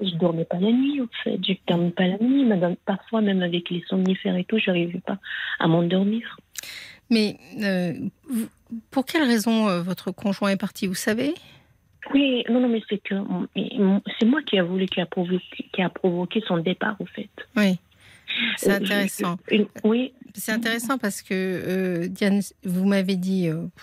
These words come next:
Speaker 2: je sais pas, on se parle depuis trois, quatre minutes, mais vous avez
Speaker 1: Oui.
Speaker 2: prononcé, euh,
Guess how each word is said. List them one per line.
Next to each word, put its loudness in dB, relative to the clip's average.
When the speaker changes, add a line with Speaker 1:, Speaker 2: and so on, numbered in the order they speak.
Speaker 2:
je -12
sais -12
pas, -2
on -4
se -10
parle 0
depuis -2
trois, -6
quatre -6
minutes, 2
mais 2
vous -2
avez 4
Speaker 1:
Oui. 4
Speaker 2:
prononcé, -6
euh, -4